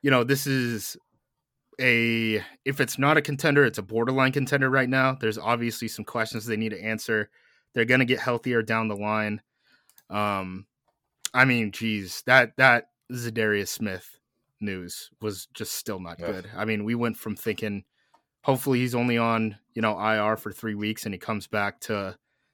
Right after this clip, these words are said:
Speaker 1: maybe he's done playing for the Packers. I mean, it sounds like there's a real possibility that he, he might not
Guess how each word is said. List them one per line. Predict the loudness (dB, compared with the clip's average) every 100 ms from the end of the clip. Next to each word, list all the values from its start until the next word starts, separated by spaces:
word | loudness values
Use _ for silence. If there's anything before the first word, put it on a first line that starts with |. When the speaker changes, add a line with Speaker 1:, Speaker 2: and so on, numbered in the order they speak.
| _ _ -2
Speaker 1:
maybe | 0 2 2 0 -8 _ _ _ -6
he's | -2 -2 0
done | 2 2
playing | 4 2 4
for | 0
the |
Packers. | 2 0 0 -4 -4
I |
mean, | -4 -4
it | -2
sounds | -2 0
like | 0
there's | 0 -2
a |
real | 0 -2
possibility | 0 -4 -2 -4 -2 -2 -4
that | -6 -8 -10
he, | -6 -6
he | -4 -4
might | -2 -2
not | -2 -2 -4